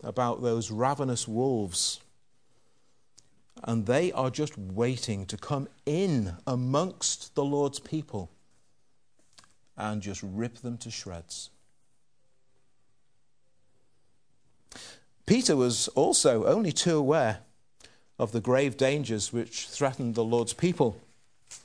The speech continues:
And, uh, in the second of his letters that are recorded in the Bible for us, uh, the whole of the second chapter of that letter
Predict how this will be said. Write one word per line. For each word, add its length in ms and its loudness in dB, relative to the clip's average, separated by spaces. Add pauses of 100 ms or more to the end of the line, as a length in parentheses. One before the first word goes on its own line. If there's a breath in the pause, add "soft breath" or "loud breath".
(800 loud breath)
And, 400 4
uh, 180 4 (300)
in 280 4 (220)
the 80 2
second 500 4
of 120 2
his 200 0
letters 480 2
that 160 0
are 160 6
recorded 580 0
in 140 2
the 60 0
Bible 420 2
for 400 2
us, 320 0 (920 loud breath)
uh, 180 -6
the 120 -2
whole 340 2
of 120 -4
the 60 -6
second 400 -2
chapter 420 -4
of 100 -2
that 180 -2
letter 400 -6